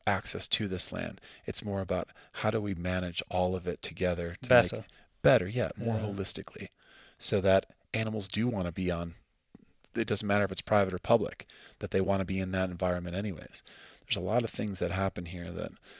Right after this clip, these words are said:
Speaker 1: aren't talked about.
Speaker 2: Yeah, and those kind of dis-, discussions are just, they're so important to happen i-,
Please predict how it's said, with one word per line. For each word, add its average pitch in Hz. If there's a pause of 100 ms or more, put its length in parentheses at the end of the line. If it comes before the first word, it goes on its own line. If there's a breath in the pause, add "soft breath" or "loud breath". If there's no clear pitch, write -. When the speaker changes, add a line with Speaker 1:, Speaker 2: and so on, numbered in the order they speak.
(420 soft breath)
Speaker 1:
aren't -
talked -
about. - (1040)
Speaker 2:
Yeah, 135
and 135
those 135
kind 135
of 127
dis-, 123 (100)
discussions 117
are 113
just, 117 (140)
they're 127
so 139
important 117
to 107
happen 110
i-, -